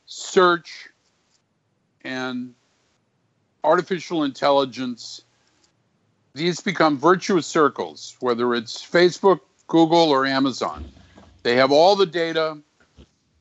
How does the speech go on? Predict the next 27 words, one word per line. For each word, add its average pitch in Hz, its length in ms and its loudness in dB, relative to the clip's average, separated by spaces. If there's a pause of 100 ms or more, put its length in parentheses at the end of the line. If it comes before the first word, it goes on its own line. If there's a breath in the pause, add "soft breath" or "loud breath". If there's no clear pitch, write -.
(140)
They 131 120 -10
get 139 220 -8
more 175 260 2
data. 160 520 0 (140)
They 143 100 -4
improve 170 460 0
their 165 160 0
services. 143 880 -4 (440)
They 139 240 2
hire 160 440 2
the 143 100 -4
best 165 440 -2
artificial 160 640 -6
intelligence 139 680 -2
scientists, 139 800 -6 (400)
and 139 140 0
it 135 100 0
just 156 240 -4
gets 135 200 0
better 143 420 4
and 123 180 -6
better 127 260 2
and 127 140 -4
better. 165 280 4
And 120 220 -10
their 147 80 0
products 156 720 -2